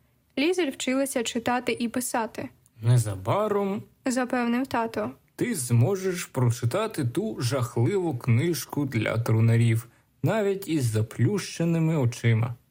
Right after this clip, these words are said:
Speaker 1: «І мене переведуть із класу для малявок». Вона промовила ці слова як рішуча господиня. Під час одного з підвальних уроків тато відклав наждачний папір. Запаси швидко закінчувалися.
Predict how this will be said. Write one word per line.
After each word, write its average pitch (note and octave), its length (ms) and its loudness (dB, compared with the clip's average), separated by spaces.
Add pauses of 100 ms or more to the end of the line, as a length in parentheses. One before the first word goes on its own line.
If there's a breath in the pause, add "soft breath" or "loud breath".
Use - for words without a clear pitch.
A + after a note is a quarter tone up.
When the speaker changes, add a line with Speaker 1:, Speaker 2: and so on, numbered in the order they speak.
(160)
Speaker 1:
«І C#4+ 100 2
мене C#4+ 300 0
переведуть A#3+ 580 0
із B3 140 -4
класу F4+ 420 0
для A3+ 180 0
малявок». C4 640 -2 (280)
Вона C4 340 0
промовила A#3+ 580 0
ці A#3 180 -4
слова B3 440 -2
як C4 280 -2
рішуча C4 440 -2
господиня. B3 720 -2 (160)
Під C4+ 200 -2
час G4 340 0
одного C4 480 2
з - 100 -2
підвальних B3 640 0
уроків C#4+ 460 0
тато F4 280 0
відклав B3+ 480 -2
наждачний B3 600 -2
папір. B3+ 480 -4 (280)
Запаси B3+ 600 0
швидко D4 400 -2
закінчувалися. A#3+ 1080 -2